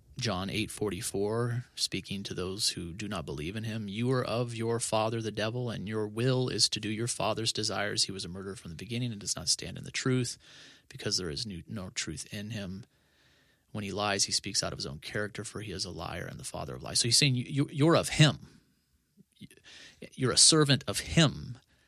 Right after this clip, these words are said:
and your will is to do his will." That is your condition apart from Christ. Um, Ephesians two, one through two we've already read, but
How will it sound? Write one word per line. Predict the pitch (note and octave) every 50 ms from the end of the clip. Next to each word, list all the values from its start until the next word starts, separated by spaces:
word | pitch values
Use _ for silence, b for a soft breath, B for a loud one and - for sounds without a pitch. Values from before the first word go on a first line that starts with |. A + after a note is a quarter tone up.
| _ _ _ _ _ _ _ _ _ -
and | A2 G#2+ A2
your | A#2 C#3 C#3+ C3
will | A#2+ A#2 C#3 D3+ C3+ G#2+ A2 A2
is | A2 A2 -
to | - -
do | A2 A2+ B2 B2+ B2+ B2 B2+ B2+ -
his | - C#3 D#3 D#3+ C3+ - -
will." | D2 A#1+ - - - - - - _ _ _ _ _ _ _ _ _ _
That | - A2+ A2+ A#2+ A#2
is | A2 G2+ - - -
your | G#2+ G2+ G2 G2 G2 G#2 - - _ _ _ _ _
condition | - - G2+ F#2+ - - - - - - G1+ - - - _ _ _ _ _ _ _ _ _ _ _ _ _
apart | - - - G2+ -
from | - - F#2
Christ. | F#2+ - - G1+ G1+ - - - - - - - - b b b b b b b b b b b b b b b _ _
Um, | - - - - - B2+ A#2+ -
Ephesians | - - - B2 A#2 A2 A#2 A#2 -
two, | - - C3
one | A#2 A#2 A2+
through | A#2 - A2
two | A2 - - C#3 C3+
we've | B2+ A#2+ G#2+
already | A2+ A2 A2 G#2+ G#2 G2
read, | G2 G#2 A2 A2 A2+ A2+ A2 A2 G#2+
but | A2+ G2+ -